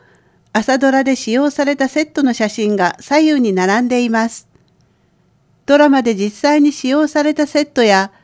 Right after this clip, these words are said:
小道具等が展示されています。改めてドラマの世界を堪能しながら、ロケ地である鎌本散策路などへ訪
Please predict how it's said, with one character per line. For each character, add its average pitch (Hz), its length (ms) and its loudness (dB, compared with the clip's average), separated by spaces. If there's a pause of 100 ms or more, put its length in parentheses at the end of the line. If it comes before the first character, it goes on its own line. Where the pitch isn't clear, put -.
(340)
小 233 140 2
道 311 260 4
具 269 80 -4
等 269 240 0
が 208 100 0
展 233 260 -2
示 262 140 -4
さ 269 100 2
れ 262 100 0
て 247 180 0
い 247 60 0
ま 240 160 0
す。 - 240 -18 (1400)
改 285 360 2
め 269 140 0
て 202 240 2
ド 269 160 2
ラ 311 80 4
マ 277 120 2
の 240 120 -2
世 262 120 -4
界 240 280 0
を 185 80 0
堪 208 220 0
能 277 260 2
し 269 120 -8
な 269 140 0
が 247 140 0
ら、 196 220 2 (520)
ロ 208 140 0
ケ 277 120 0
地 269 140 -6
で 226 120 2
あ 220 140 2
る 185 200 -4 (260)
鎌 247 220 2
本 302 240 0
散 269 260 0
策 320 240 -4
路 294 120 2
な 254 160 0
ど 254 100 2
へ 202 260 0
訪 277 220 -2